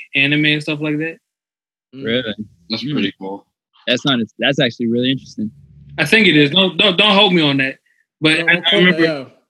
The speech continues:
Speaker 1: I, yeah, I, I remember, I remember reading something about that either last year, year before last.
Speaker 2: Okay. Okay, so now that we got that, the poll said Brazil, eighty-five fifteen.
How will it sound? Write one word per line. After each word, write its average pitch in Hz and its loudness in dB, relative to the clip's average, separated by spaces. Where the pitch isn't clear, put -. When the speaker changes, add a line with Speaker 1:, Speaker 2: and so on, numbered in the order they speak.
Speaker 1:
I, 175 0
yeah, 147 2
I, 170 0
I 175 0
remember, 175 4
I 151 4
remember 156 2
reading 147 6
something 131 -6
about 131 -4
that 131 -6
either 131 -4
last 135 -2
year, 127 -4
year 123 -2
before 123 -10
last. 123 -14
Speaker 2:
Okay. - -20
Okay, 214 -16
so 135 -12
now 131 -18
that 156 -14
we 143 -14
got 131 -12
that, 131 -18
the 139 -10
poll 240 -6
said 147 -6
Brazil, 123 -8
eighty-five 139 -8
fifteen. 120 -10